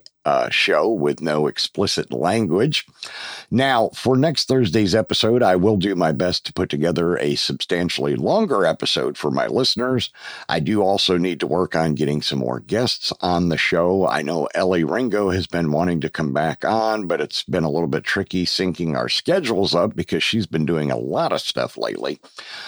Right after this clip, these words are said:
Uh, but hopefully we can get her on again soon, as well as maybe Dave Kelly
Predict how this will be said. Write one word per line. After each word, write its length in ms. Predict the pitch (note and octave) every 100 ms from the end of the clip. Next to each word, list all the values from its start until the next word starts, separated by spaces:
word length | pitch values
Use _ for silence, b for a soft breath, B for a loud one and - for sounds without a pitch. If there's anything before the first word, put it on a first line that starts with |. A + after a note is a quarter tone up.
| B
Uh, 200 | D2 C2+
but 160 | C2+ -
hopefully 340 | B2 F2+ F#2+
we 140 | F2+
can 80 | E2
get 140 | E2+ C#2
her 120 | D2+
on 140 | D2+
again 260 | C2+ C2 C2
soon, 320 | - G#2+ G#2+
as 160 | F2 E2
well 220 | E2+ E2+
as 120 | C#2+
maybe 460 | D2+ D#2 D2+ D2 -
Dave 320 | E2 C#2+ B1
Kelly 560 | - - A2 F2+ D2